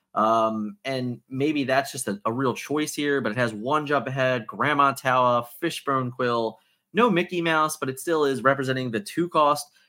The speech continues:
ramp cards we've kinda seen go away in weeks. Grandma Tella is probably fine. I think One Jump Ahead is likely the card that I don't want in this list any longer. I think it's just something you really don't need. The Uninkable is another thing I'm just not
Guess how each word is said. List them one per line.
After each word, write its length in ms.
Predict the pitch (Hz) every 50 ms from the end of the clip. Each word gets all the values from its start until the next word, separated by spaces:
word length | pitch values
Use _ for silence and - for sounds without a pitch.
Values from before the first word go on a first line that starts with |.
| _ _ _ _
ramp 340 | 127 131 147 147 147 139 -
cards 360 | 151 143 139 135 135 131 123
we've 220 | 117 127 131 127 -
kinda 160 | 214 233 269
seen 280 | - - 196 190 175 143
go 160 | 139 143 139
away 480 | 123 110 104 110 110 120 135 143 143
in 160 | 139 139 135 135
weeks. 400 | 143 143 143 139 - - - - _ _ _ _ _ _ _ _ _
Grandma 260 | - 190 220 226 214
Tella 340 | 202 175 175 170 170 165 160
is 160 | 135 131 -
probably 360 | - - 165 165 156 147 147
fine. 440 | 135 - 139 135 135 135 135 135 127
I 120 | - 117 123
think 180 | 127 220 220
One 200 | 170 160 165 165
Jump 180 | 147 156 151 143
Ahead 420 | 135 135 139 139 135 135 131 131
is 180 | 123 120 120 110
likely 360 | 117 120 131 139 143 143 135
the 80 | 123 120
card 420 | - - 127 127 131 131 131 123
that 100 | 113 107
I 120 | 110 107 107
don't 380 | 104 101 110 110 127 135 - 117
want 260 | 127 135 135 135 -
in 100 | 135 127
this 200 | 127 123 - 131
list 180 | 127 123 -
any 140 | 131 127 123
longer. 500 | 123 120 123 127 127 123 127 123 123 117
I 80 | - 202
think 240 | - 135 131 120 123
it's 160 | 110 - -
just 320 | - 123 117 - - - _ _ _ _ _ _ _ _ _
something 180 | - 220 254 254
you 100 | 220 165
really 200 | 151 165 165 151
don't 300 | 131 139 139 147 123 123
need. 260 | 127 135 139 139 131
The 80 | 120 120
Uninkable 480 | 131 135 135 139 131 135 123 131 127
is 80 | 123 113
another 180 | 117 123 127 123
thing 240 | 120 123 123 113
I'm 80 | 107 107
just 160 | 110 113 -
not 380 | 120 117 120 123 120 117 -